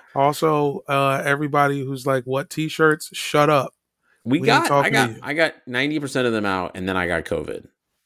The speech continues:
Speaker 2: So if you're mad about your t-shirt not coming that we're giving to you for free,
Speaker 1: Yeah.
Speaker 2: um, just remember
Speaker 1: Eat
Speaker 2: that my son had covid.
Speaker 1: Yeah, get outta here. You, does your son have covid now?
Speaker 2: Uh, he should be in the clear.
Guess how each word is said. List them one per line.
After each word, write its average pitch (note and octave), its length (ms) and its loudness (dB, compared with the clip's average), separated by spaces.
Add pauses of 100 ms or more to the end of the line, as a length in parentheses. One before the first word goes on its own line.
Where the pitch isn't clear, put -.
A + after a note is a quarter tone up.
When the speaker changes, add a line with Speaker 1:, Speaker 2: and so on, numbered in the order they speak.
(240)
Speaker 2:
So G2 360 0
if G2 80 -6
you're A2+ 100 2
mad A#2 240 2
about B2+ 220 2
your A2+ 80 2
t-shirt G2+ 500 -2
not F2 180 -8
coming F2 280 -6
that E2+ 120 -8
we're C#3+ 200 0
giving D3+ 480 4
to G#2 120 -8
you D#2 400 -10 (600)
for C#3+ 300 2
free, B2 680 2 (1300)
Speaker 1:
Yeah. A2 240 0
Speaker 2:
um, E2 240 -4 (180)
just A2+ 200 2
remember G#2 380 4
Speaker 1:
Eat - 20 2
Speaker 2:
that F2+ 260 4
my F2+ 140 0
son F2+ 300 0
had E2+ 200 -2
covid. - 380 -10 (880)
Speaker 1:
Yeah, D3+ 140 -8
get D3 180 -2
outta D#3 180 4
here. A#2+ 140 -8
You, A#2+ 160 -10
does C#3+ 180 -6
your E3+ 80 -6
son F3 220 -4
have E3 160 -6
covid E3 280 -2
now? F3 220 -8 (680)
Speaker 2:
Uh, E2 1160 -2
he F2+ 120 -10
should F#2+ 240 2
be G2 80 2
in E2+ 80 2
the D#2 80 -6
clear. - 320 -8